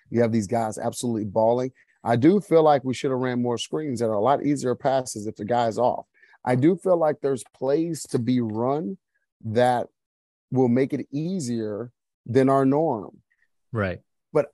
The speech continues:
Speaker 1: I'm gonna be honest, I still am not there with kind of the local media saying they should have pulled him, because that was the guy's first road game. The other ones, we've seen Card.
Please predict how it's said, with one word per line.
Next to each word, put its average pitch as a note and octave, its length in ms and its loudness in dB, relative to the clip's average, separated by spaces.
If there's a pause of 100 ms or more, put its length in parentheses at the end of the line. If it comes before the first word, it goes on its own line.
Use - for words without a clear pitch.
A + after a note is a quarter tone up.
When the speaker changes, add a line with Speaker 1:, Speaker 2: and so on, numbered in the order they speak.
(120)
Speaker 1:
I'm F#3 300 4
gonna B3 120 2
be F3 200 0
honest, C3+ 640 -4 (560)
I C#3 160 0
still F3 840 0
am B2+ 180 0
not C3 280 -2
there A#2 680 -6 (640)
with B2 260 4 (640)
kind B2+ 240 -2
of A#2 80 -2
the A2 80 -2
local A#2+ 340 0
media A#2 440 -2
saying A2 340 -8
they A2 140 -4
should A2 180 -8
have G2+ 160 -8
pulled G2 300 -8
him, - 220 -20 (500)
because A#2+ 480 2
that C#3+ 180 6
was F3 160 2
the C3 80 2
guy's A#2 400 0
first D#3+ 320 0
road D3 300 2
game. A2+ 340 -12 (1400)
The B2 180 6
other A3 140 8
ones, C#3+ 240 4
we've G3+ 280 0
seen G#3+ 300 -4
Card. G3 400 -2